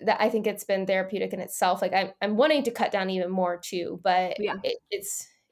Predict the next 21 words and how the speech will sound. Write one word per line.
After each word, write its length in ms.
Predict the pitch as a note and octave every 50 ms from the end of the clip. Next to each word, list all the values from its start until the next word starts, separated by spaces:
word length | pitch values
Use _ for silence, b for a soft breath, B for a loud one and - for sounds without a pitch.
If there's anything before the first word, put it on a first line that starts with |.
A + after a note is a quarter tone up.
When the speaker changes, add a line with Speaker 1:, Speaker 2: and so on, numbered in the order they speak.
| _ -
Speaker 1:
it's 340 | A3 A3 - - - - - - _ -
protecting 480 | B3 A#3 A#3+ A#3 A3+ - C#4+ C4 A#3
your 100 | G3 F#3+
time. 320 | F#3 - F#3+ G3 G3 F#3 F#3
It's, 160 | F#3 F#3 -
if 160 | - G#3 G3+
I'm 220 | A3 G3+ G#3+ A3+ A#3+
only 160 | B3+ B3 A#3+
gonna 160 | A#3 G#3+ A3
be 120 | G#3 G3+ G3+
on 140 | G3+ G3+ G#3
there 140 | G#3+ G#3+ A3
for 140 | A3 G3+ G3
ten 400 | G3 - G3 F#3+ F#3+ G3 G3 F#3+
minutes 320 | G3 F#3+ F#3+ F#3+ F#3+ -
a 80 | G#3 F#3+
day, 380 | F#3+ F#3 F3+ F#3 G#3+ B3+ G#3 F#3
Speaker 2:
Mm-hmm. 220 | F#3+ F3+ F3 E3+
Speaker 1:
like, 220 | E3+ E3 - G#3 - _ -
I 140 | F#3 G3+ G#3
will 260 | G3 F#3+ A3 G#3+